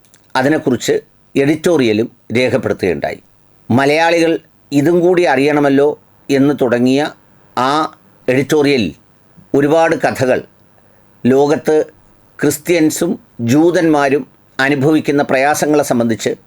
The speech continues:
അതിൽ അക്കമിട്ട് പറയുന്നുണ്ട്. ഏതായാലും അത്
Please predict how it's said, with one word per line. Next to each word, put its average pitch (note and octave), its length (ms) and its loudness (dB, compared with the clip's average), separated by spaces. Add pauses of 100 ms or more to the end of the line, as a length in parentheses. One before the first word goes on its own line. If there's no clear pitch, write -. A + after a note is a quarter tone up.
(560)
അതിൽ B2+ 240 0
അക്കമിട്ട് C3+ 460 -4
പറയുന്നുണ്ട്. G2 440 -2 (680)
ഏതായാലും F3 560 0 (360)
അത് E3 160 0